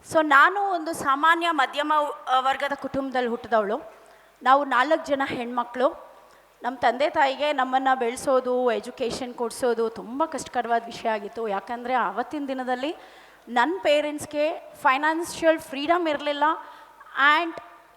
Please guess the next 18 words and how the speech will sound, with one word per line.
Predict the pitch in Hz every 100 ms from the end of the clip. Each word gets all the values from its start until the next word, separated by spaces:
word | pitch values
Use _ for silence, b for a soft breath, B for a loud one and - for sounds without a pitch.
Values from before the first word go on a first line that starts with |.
| _ -
ಬೇರೆ | 247 330 381
ಯಾವುದೇ | 262 262 294
ಥರ | - 277
ಹಣಕಾಸಿನ | 262 233 233 294 269 285
ಸಪೋರ್ಟ್ | 269 247 240 240
ಕೂಡ | - 220
ಇರ್ಲಿಲ್ಲ. | 196 190 170 - -
ಆದ್ರೂ | 254 294 381 403
ಅವರು | 381 320 330 339 339
ತುಂಬಾ | 277 294
ಕಷ್ಟಪಟ್ಟು | 302 - - 269 262 247 - 285 - B B B
ಎಲ್ಲ | 233 269 339
ಸವಾಲ್ಗಳನ್ನ | - 247 277 339 311 294
ಎದುರಿಸಿ | 294 254 233 277 - 311 - B B -
ನಮ್ಗೆ | 247 277
ಒಳ್ಳೆ | 269 226 320 269
ಎಜುಕೇಷನ್ಸ್‌ನ | 233 285 311 285 - 269 294
ಕೊಡ್ಸಿದ್ರು. | 262 233 - 254 240